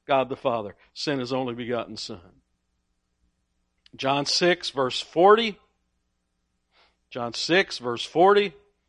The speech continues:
And this is the will of him who sent me, that everyone who sees the Son, not the Son, S U N, but the Son, S O N,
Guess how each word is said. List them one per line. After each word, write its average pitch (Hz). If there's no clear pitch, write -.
And 131
this 240
is 147
the 147
will 208
of 160
him 180
who 175
sent -
me, 135
that 135
everyone 208
who 160
sees 269
the 214
Son, 151
not 123
the 180
Son, 175
S 175
U 170
N, 131
but 120
the 139
Son, 156
S 147
O 180
N, 123